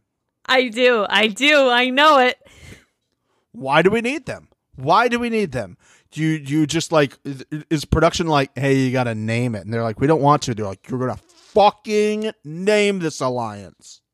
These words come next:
Speaker 1: Put a name on it now."
Speaker 2: Do it, or we kick you all out. So that's number one. Number two,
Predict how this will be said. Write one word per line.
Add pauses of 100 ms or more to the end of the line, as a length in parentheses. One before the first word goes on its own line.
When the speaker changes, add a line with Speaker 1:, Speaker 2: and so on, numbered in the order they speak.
(140)
Speaker 1:
Put
a
name
on
it (140)
now." (1200)
Speaker 2:
Do
it, (160)
or
we
kick
you
all (240)
out. (1120)
So (440)
that's
number
one. (420)
Number (100)
two,